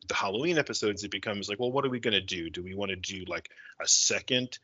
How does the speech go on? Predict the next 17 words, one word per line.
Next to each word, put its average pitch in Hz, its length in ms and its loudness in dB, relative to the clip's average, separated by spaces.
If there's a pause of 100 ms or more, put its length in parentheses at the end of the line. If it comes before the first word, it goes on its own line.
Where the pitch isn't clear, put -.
(280)
holiday 127 460 6
special? 127 480 0
Do 104 80 -4
we 104 80 2
wanna 101 160 0
just - 240 -2
pick - 180 -4
something 120 380 -2
from 104 180 -4
our 104 140 0
list 101 480 -2
of 95 100 -4
ideas 98 560 -4
and 87 100 -6
do, 95 240 -8
like, 90 160 -6
a 87 160 -2